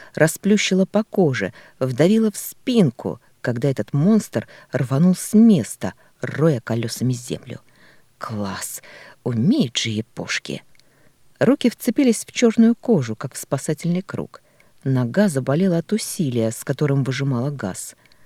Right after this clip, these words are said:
Благо, заправка была на окраине города, и я беспрепятственно ушла от посторонних глаз по трассе. Сразу скажу,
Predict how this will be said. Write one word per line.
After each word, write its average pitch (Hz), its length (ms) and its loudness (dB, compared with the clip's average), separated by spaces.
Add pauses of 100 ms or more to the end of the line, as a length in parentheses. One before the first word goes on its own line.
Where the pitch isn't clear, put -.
(420)
Благо, 294 300 8
заправка 165 480 2
была 143 260 2
на 135 120 2
окраине 147 440 2
города, 196 480 4 (220)
и - 100 -6
я 294 200 2
беспрепятственно 156 1000 0
ушла 196 300 -2
от - 80 -4
посторонних 117 580 -2
глаз 113 300 -4
по 101 140 -8
трассе. - 560 -12 (760)
Сразу 226 360 2
скажу, - 440 -12